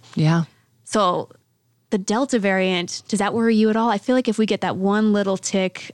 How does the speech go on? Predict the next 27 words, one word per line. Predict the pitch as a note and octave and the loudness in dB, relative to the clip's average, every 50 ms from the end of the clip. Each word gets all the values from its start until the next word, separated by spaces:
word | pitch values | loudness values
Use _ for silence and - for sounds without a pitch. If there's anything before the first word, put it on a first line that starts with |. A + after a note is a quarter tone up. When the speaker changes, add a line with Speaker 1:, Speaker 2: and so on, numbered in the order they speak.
| _ - | _ -6
Speaker 2:
of | F#3+ F3 F3 E3+ E3+ E3+ E3 E3+ - - _ | -4 -2 -2 -2 -2 -2 -4 -6 -10 -10 _
that | G3 F#3 F#3+ | -4 -2 -2
much | F#3+ F3+ - | -2 0 2
more | G#3 F#3+ F#3+ F#3 | 2 4 4 4
unemployment, | F#3 F3+ F3 - G3 F#3+ F#3 F3+ F3+ F3 F3 E3+ - - | 2 0 -2 0 0 0 2 2 0 0 -2 -2 -4 -6
it | G3 G3 - | -6 -6 -6
could | - - - G#3 G3 F3+ F3 | -4 -2 0 0 0 0 0
be | F#3+ F#3 F3+ | 0 0 2
the | F3+ F3 | 2 0
other | E3+ E3 E3+ | -2 -2 -4
thing | - F3 E3 - | -4 -4 -4 -4
that | C#3+ D#3 | -4 -6
could | - - | -6 -6
set | - - - | -6 -6 -6
us | - - - | -4 -4 -4
over. | - D2+ - - - G#3 - - | -4 -6 -6 -6 -6 -6 -4 0
Speaker 1:
No, | F#3 G3 G3 F#3 E3+ | 2 4 4 4 4
I | E3 D#3+ | 2 2
don't | D#3+ D#3+ D3+ | 2 0 0
think | - D#3+ C#3+ D#3+ | 0 -2 0 0
it, | C#3+ - - - | -2 -2 -4 -6
it | F3+ D3 - | -6 -6 -4
freaks | - - D3 - - | -4 -6 -6 -6 -6
us | D3 - D3 | -8 -6 -4
out | C#3 C3+ C3 | -4 -4 -4
at | C3 C3+ | -4 -4
all. | C3+ C3 C3 C#3 | -4 -4 -4 -6